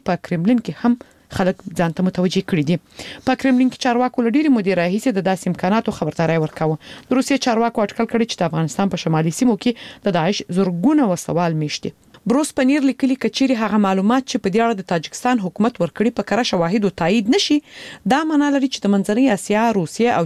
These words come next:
چین حکومتونه باید خپلې پالیسۍ د واهي ګواښونو له مخې نه، بلکې پر حقایقو بنا کړي. دا په داسې حال کې ده چې پرون په تاشکند کې د شانګهای د همکارۍ سازمان د چارواکو غونډه وه او له تروریزم سره د مبارزې په اړه خبرې پکې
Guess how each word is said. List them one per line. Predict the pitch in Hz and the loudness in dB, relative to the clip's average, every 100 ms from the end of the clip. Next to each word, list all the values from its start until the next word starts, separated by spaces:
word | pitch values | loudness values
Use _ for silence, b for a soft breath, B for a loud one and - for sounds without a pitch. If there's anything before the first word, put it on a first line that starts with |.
| - | 0
چین | 285 233 | 0 0
حکومتونه | - 170 - 277 214 | -2 -4 0 2 2
باید | 202 - | 0 -2
خپلې | - - - 349 302 214 | -14 -14 -6 0 0 0
پالیسۍ | 180 160 262 247 185 | -2 0 0 2 2
د | 170 | 2
واهي | 175 196 285 208 | 0 0 0 0
ګواښونو | 175 - 269 190 | 0 2 2 4
له | 196 | 2
مخې | 226 254 | 2 2
نه، | 294 | 2
بلکې | 330 269 | -2 -2
پر | 202 175 | -2 -2
حقایقو | - 175 175 151 | -2 -2 -2 -2
بنا | 151 147 - | 0 0 -2
کړي. | 156 B B B B B 202 | -6 B B B B B 2
دا | 233 254 | 2 2
په | 233 | 0
داسې | 208 208 214 | 0 0 -2
حال | 247 | 0
کې | 285 | 0
ده | 277 - | 0 0
چې | 285 214 | -2 0
پرون | 233 269 B B _ 240 | 2 0 B B _ -2
په | 247 277 | 0 -2
تاشکند | - 320 311 - | -2 0 0 0
کې | 247 | 2
د | 208 - | 2 0
شانګهای | 185 190 247 220 | -4 -2 -2 0
د | 170 | -2
همکارۍ | 151 156 165 - | -2 -2 -2 -2
سازمان | 151 185 226 233 | -2 2 2 2
د | 185 | 0
چارواکو | 147 139 143 - 139 | -2 -2 -2 -2 0
غونډه | 240 294 | 2 2
وه | 320 | 2
او | 311 | 0
له | - | 0
تروریزم | 196 208 254 254 | 0 2 2 2
سره | 202 247 B B B 202 | 0 0 B B B 0
د | 214 | 0
مبارزې | 202 214 208 - | 2 0 0 -2
په | 180 | -2
اړه | 175 - | -2 -2
خبرې | 190 156 | -2 -2
پکې | - | -4